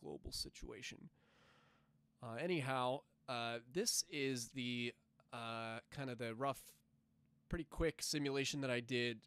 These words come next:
for my senior design project, which was, uh, the five-person tandem bike. Um, uh, what we wanted to do is basically make a five-person tandem bike, but we wanted to be able to take segments out so it could be anywhere between one and five.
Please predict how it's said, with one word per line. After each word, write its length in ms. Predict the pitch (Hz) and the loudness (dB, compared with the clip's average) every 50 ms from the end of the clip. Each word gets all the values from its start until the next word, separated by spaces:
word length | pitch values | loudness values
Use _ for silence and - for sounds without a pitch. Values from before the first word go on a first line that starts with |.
| - - | -20 -20
for 220 | - - 135 123 | -10 -4 -2 -2
my 120 | 113 110 107 | -2 -2 -2
senior 380 | - - - 135 127 120 113 | -2 0 0 0 0 -2 -2
design 340 | 107 110 110 117 113 117 117 | -4 -4 -4 -2 0 0 0
project, 460 | 117 127 117 107 110 104 110 101 - | 0 -2 -2 -2 -2 -4 -6 -10 -10
which 240 | 113 110 - - - | -12 -10 -8 -8 -6
was, 320 | 113 110 110 110 104 107 101 - | -6 -6 -8 -8 -10 -12 -12 -12
uh, 140 | 107 107 110 - - - | -14 -16 -16 -18 -18 -14
the 80 | - 117 | -14 -16
five-person 680 | - - 120 113 117 110 - 117 110 - - 113 107 104 | -8 -6 -4 -4 -4 -4 -6 -8 -8 -8 -10 -12 -14 -14
tandem 320 | - 110 104 104 - - 98 | -14 -14 -14 -14 -16 -18 -18
bike. 320 | - 117 123 - - - - _ _ _ _ _ _ _ _ _ _ _ _ _ - - | -18 -18 -18 -18 -20 -20 -20 _ _ _ _ _ _ _ _ _ _ _ _ _ -18 -16
Um, 300 | - - 50 50 - - - _ _ _ - - _ | -14 -12 -12 -12 -14 -16 -20 _ _ _ -20 -20 _
uh, 160 | - 120 117 113 | -6 -4 -2 -2
what 140 | 117 131 | -2 -2
we 120 | - 143 135 | -2 -2 0
wanted 280 | 135 139 147 151 131 | 2 2 2 2 0
to 80 | 123 127 | -2 -2
do 280 | 117 135 139 143 143 139 | 0 2 2 4 4 4
is 100 | 131 120 | 4 4
basically 480 | 135 131 127 - - - 139 127 123 | 4 4 2 2 0 0 0 0 0
make 240 | 117 120 123 120 - | 2 0 -2 -2 -2
a 80 | 113 107 | -6 -8
five-person 640 | - - 139 139 147 143 - - 139 127 - 139 127 | -2 0 2 2 2 0 -2 -4 -6 -4 -4 -6 -6
tandem 320 | - - 131 131 123 117 | -4 -4 -4 -2 -2 -2
bike, 320 | 113 123 123 123 - - - _ _ _ - | -2 0 0 0 -2 -6 -14 _ _ _ -6
but 100 | 117 110 | -6 -4
we 100 | 131 123 | -4 -4
wanted 200 | 123 127 120 117 | -2 -2 -2 -4
to 60 | 117 | -6
be 80 | 110 123 | -6 -6
able 100 | 110 113 | -6 -8
to 80 | 110 | -10
take 260 | - - - 123 117 - | -10 -6 -6 -4 -4 -4
segments 400 | - 127 120 110 117 110 107 - | -6 -6 -6 -6 -8 -8 -6 -6
out 200 | 120 113 113 113 - | -4 -4 -6 -8 -8
so 120 | - - | -10 -10
it 100 | 113 110 | -10 -10
could 120 | - 110 104 | -10 -12 -10
be 140 | 113 110 | -10 -8
anywhere 320 | 110 117 117 107 110 110 101 | -8 -8 -8 -8 -10 -12 -14
between 380 | - - - - 143 135 123 113 | -14 -4 -2 -2 0 0 -2 -4
one 240 | 107 117 113 113 107 | -6 -6 -8 -8 -8
and 100 | 101 101 | -12 -16
five. 340 | - - 95 98 - - | -14 -12 -12 -12 -12 -14